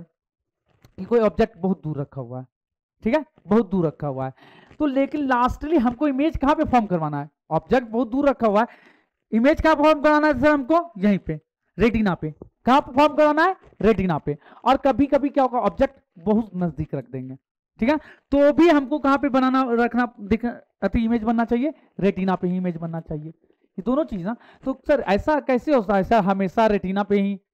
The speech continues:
ऐसा क्या करते हैं जो रेटिना पे ही बन जाता है? हाँ, दूर रख रहे हैं तो भी लाइट तो आता है भाई एक तरीके से ना, हाँ, तो फिर सर आप कैसे, जो भी आपका यहाँ पे जो होगा कन्वर्जन होगा एक तरीके से होगा, तो फिर ये ऐसा कैसे हो जाता है? समझ में आया? ये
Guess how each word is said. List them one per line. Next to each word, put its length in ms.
ऐसा 160
क्या 260
करते 320
हैं 100
जो 260
रेटिना 320
पे 100
ही 60
बन 160
जाता 260
है? 100
हाँ, 100
दूर 260
रख 140
रहे 80
हैं 120
तो 100
भी 180
लाइट 300
तो 80
आता 180
है 20
भाई 120
एक 160
तरीके 300
से 100
ना, 160
हाँ, 400
तो 80
फिर 160
सर 160
आप 180
कैसे, 600
जो 140
भी 120
आपका 280
यहाँ 260
पे 100
जो 160
होगा 200
कन्वर्जन 500
होगा 200
एक 180
तरीके 300
से 100
होगा, 200
तो 100
फिर 160
ये 120
ऐसा 220
कैसे 360
हो 100
जाता 280
है? 120
समझ 200
में 80
आया? 80
ये 300